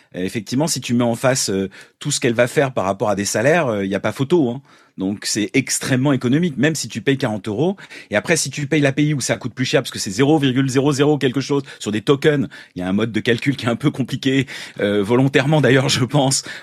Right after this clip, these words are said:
pour que les entreprises ne se rendent pas compte tout de suite que ça va faire quand même beaucoup d'argent, tu as raison. Euh, quand on fait les calculs, il y a des simulateurs pour ça, on se rend compte quand même que ce sont pas des montants, euh, complètement, euh, fous qui sont, euh, à payer. Donc,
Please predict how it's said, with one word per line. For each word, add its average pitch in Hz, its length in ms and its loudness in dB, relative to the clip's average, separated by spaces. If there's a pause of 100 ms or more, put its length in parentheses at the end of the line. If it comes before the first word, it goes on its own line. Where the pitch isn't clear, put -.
pour 113 240 -4
que 123 80 2
les 113 240 4
entreprises 113 600 -2
ne 101 40 0
se 110 120 -4
rendent 107 100 0
pas 117 140 2
compte 123 180 -2
tout - 80 -6
de 120 60 -6
suite 135 240 -2
que 107 80 0
ça - 120 0
va 95 120 0
faire - 180 -4
quand - 80 -4
même 95 160 0
beaucoup 104 220 -4
d'argent, 101 320 -4
tu 98 140 -8
as 85 40 -4
raison. 127 340 0 (440)
Euh, 98 560 4
quand 143 180 0
on 147 60 2
fait 147 160 2
les 139 100 4
calculs, 131 320 2
il 208 60 2
y - 20 4
a 131 40 4
des 123 100 2
simulateurs 131 560 0
pour - 180 -6
ça, - 240 0 (240)
on 113 80 -6
se - 140 -4
rend 104 80 -4
compte 143 180 0
quand 104 80 0
même 135 140 2
que 107 100 -4
ce 95 160 -6
sont 98 160 -4
pas 139 260 2
des 107 220 0
montants, 110 640 2
euh, 87 160 0
complètement, 107 880 -2
euh, 82 140 -6 (420)
fous 170 240 -2 (280)
qui 98 120 -6
sont, 117 420 0
euh, 90 220 0
à 98 80 0
payer. 101 240 -2
Donc, 85 100 -6